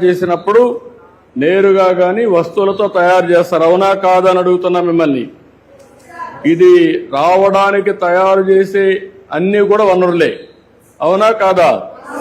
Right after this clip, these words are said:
కాబట్టి ఏదైనా ఒక వస్తువు వనరుగా, వనరులుగా ఏ విధంగా మారుతుంది అని రాజుకు అనుమానం వస్తుంది. రాజుకు అనుమానం వస్తే వాటికి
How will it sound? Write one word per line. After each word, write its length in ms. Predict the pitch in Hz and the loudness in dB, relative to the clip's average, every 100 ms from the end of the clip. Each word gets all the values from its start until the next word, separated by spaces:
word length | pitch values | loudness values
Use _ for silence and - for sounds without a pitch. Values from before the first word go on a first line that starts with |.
| 311 - - 277 - - - - - - - - - - | -8 -6 -6 -6 -8 -10 -14 -20 -20 -20 -20 -20 -10 -2
కాబట్టి 440 | 170 196 196 208 185 160 - - - _ _ 120 | 0 0 2 4 4 2 -2 -12 -20 _ _ -4
ఏదైనా 480 | 151 190 214 208 202 202 | 0 2 2 2 2 2
ఒక 100 | 185 175 | 0 0
వస్తువు 340 | 180 214 214 190 | -2 2 2 2
వనరుగా, 460 | 170 190 196 196 196 196 156 | 0 0 0 0 0 -2 -4
వనరులుగా 500 | 170 190 196 185 196 190 175 | -2 0 0 2 2 4 6
ఏ 20 | 190 | 4
విధంగా 280 | 185 190 185 170 | 4 0 0 2
మారుతుంది 540 | 165 160 160 147 156 151 - - _ _ _ _ _ _ _ _ - | 0 0 -2 0 0 -2 -6 -18 _ _ _ _ _ _ _ _ -8
అని 280 | 151 185 165 143 143 - | -2 0 0 -2 -6 -4
రాజుకు 300 | 151 165 165 151 | -2 -2 -2 0
అనుమానం 300 | 147 151 139 120 | 0 -2 -2 -6
వస్తుంది. 360 | - 107 90 85 _ _ _ _ _ _ _ _ - 139 | -10 -18 -20 -20 _ _ _ _ _ _ _ _ -6 0
రాజుకు 360 | 180 202 214 190 | 2 2 2 2
అనుమానం 340 | 190 196 190 180 | 0 0 2 0
వస్తే 280 | 175 175 180 147 120 - - _ _ _ _ _ - | -2 0 0 2 -2 -6 -18 _ _ _ _ _ -4
వాటికి 460 | 143 180 185 190 | 0 0 0 0